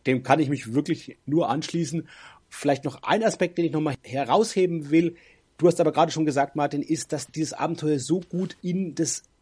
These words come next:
Land Aventurien passt und vieles von dem, was wir in Aventurien kennen, als D-S-A-Spieler so gut aufgreift und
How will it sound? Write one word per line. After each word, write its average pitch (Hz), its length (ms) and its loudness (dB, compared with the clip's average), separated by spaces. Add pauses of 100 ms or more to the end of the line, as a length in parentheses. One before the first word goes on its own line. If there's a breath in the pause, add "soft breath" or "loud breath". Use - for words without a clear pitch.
(220)
Land 127 480 -2 (100)
Aventurien 139 680 0
passt - 380 -10
und 135 180 -6
vieles 180 400 0
von 156 160 -4
dem, 151 220 0
was 139 180 -6
wir 147 80 0
in - 80 -6
Aventurien 143 720 -2
kennen, 156 440 -2 (640 soft breath)
als 131 200 -6
D-S-A-Spieler 143 800 0
so 139 500 0
gut 170 420 -6 (320)
aufgreift 147 840 2
und 139 280 -2